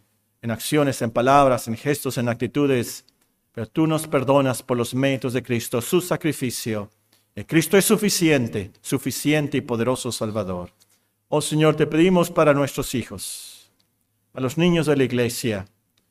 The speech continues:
los jóvenes, cada uno de nosotros, que tú, por tu Espíritu, nos hagas reconocer que, que somos pecadores, que la paga del pecado es la muerte,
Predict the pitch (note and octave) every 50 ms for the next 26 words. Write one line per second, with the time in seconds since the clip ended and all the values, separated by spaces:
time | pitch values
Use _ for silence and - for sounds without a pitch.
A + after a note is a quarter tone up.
0 | _ _ _ _ - A#2+ C3 - - - - E3+ E3+ E3 E3 D3 C3+ A#2 G#2+ F#2
1 | - - - - - - - _ _ _ _ _ - - F3+ G3 G3 E3+ E3 E3+
2 | E3 D3+ - B2 A#2+ - - - A2+ - - G2+ F#2 - - - - - _ _
3 | _ _ _ _ _ _ _ _ _ _ _ _ _ _ _ _ _ - - A#2+
4 | - F#3+ F#3 F3+ E3+ E3+ D#3+ D3+ C#3 C3 B2+ A#2+ - - - - _ _ _ _
5 | - D3 D3 D3 F3 D#3+ - - - - D3+ C#3+ C3+ B2 - - A#2+ G#2 G2 G#2
6 | _ _ _ _ _ _ _ _ _ _ _ _ - A#2+ - E3+ D#3+ D#3 D3 D3
7 | C3 A#2 - - - - - C3+ C3+ B2+ - C#3 C3 B2 - - - D3+ C3+ C3
8 | B2+ A2+ A2+ - B2+ A#2+ A2+ G#2+ G2+ - _ _ _ _ _ _ _ - D3 -
9 | - G#3+ F#3+ F3+ F3+ F3+ - D#3+ C#3 - C3+ A#2 A2 G#2 G2+ F2+ F2+ - - -
10 | - - - - - - _ _ _ _ _ _ _ _ _ _ _ _ _ _
11 | _ _ _ _ _ _ _ _ - C3 C3+ C#3 C3+ - E3 D#3+ E3 E3 D#3+ D3+
12 | C#3+ C#3 B2 - - A#2+ - C#3+ C3 B2+ B2 A#2 A2 - B2 A2+ A2 G#2+ G#2 G2
13 | - - G#2 F#2+ F#2